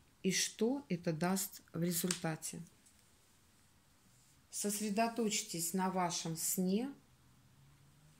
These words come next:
Выбирайте вариант. Никуда не спешите. Первая, первый вариант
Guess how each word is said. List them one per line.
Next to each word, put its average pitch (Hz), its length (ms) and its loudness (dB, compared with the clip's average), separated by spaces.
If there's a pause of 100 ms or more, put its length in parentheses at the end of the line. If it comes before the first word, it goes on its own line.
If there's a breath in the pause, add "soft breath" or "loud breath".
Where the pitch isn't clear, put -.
(680)
Выбирайте 190 960 2
вариант. 170 500 0 (220)
Никуда 202 760 2
не 196 160 2
спешите. 165 840 -4 (2000 soft breath)
Первая, 240 580 4 (1160)
первый 240 340 6
вариант 190 540 2